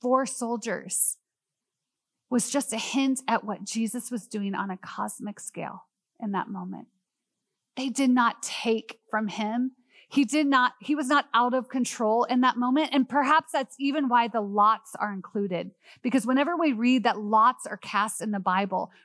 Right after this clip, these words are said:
we are learning that a sovereign God is in control. And guys, that is bone chilling to think about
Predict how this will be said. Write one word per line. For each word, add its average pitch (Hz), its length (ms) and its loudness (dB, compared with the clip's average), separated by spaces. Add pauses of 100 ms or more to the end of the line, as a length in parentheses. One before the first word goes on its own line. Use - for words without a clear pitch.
we 240 160 4
are 254 80 2
learning 220 440 -2
that 196 160 2
a 202 100 -4
sovereign 220 840 0
God 185 420 -2 (120)
is 190 180 -10
in 196 340 -12
control. - 560 -16 (1080)
And 220 100 -4
guys, 208 360 0
that 208 180 -2
is 196 220 -6 (400)
bone 208 340 2
chilling - 580 -8
to 226 120 -6
think 196 220 -8
about 175 340 -2